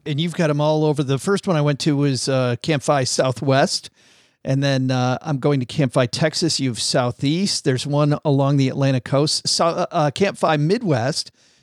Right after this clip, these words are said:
is another big one. And of course, uh, Rocky Mountain always seems to get a lot of people.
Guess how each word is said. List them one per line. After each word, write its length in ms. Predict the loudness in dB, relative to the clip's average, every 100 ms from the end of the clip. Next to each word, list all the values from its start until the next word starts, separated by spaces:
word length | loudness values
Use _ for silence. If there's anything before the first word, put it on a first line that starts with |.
| _
is 220 | -2 0
another 260 | 0 2 2
big 220 | 0 0
one. 220 | 2 2
And 100 | 2
of 60 | 0
course, 440 | 0 0 2 0
uh, 240 | 0 2 0
Rocky 340 | 0 0 0 -2
Mountain 380 | 0 0 0 -2
always 240 | -2 -2
seems 220 | -2 -4
to 80 | -2
get 120 | -2
a 40 | -2
lot 140 | -2
of 60 | -4
people. 360 | -6 -8 -12